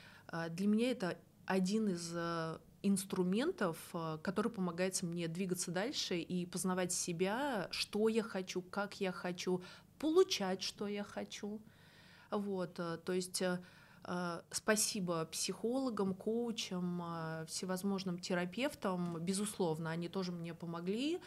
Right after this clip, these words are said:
Вот, но сейчас, э, для меня энергия — это самый главный инструмент, который — это что-то новое, прям вот новый виток, э, новый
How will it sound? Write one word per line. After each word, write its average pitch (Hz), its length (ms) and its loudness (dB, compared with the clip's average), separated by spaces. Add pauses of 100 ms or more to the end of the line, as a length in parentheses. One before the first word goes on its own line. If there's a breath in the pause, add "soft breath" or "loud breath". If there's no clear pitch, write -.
(300 loud breath)
Вот, 175 340 -4
но 180 260 0
сейчас, 214 760 0
э, 170 260 0
для 185 120 2
меня 185 280 2
энергия — 190 380 0
это 165 320 -4
самый 190 300 2
главный 165 340 -2
инструмент, 185 540 -6
который — 170 560 -4 (320 loud breath)
это 190 180 0
что-то 196 300 0
новое, 175 500 2 (180)
прям 180 200 0
вот 180 320 0
новый 202 420 4
виток, 190 640 0
э, 175 220 2
новый 185 600 4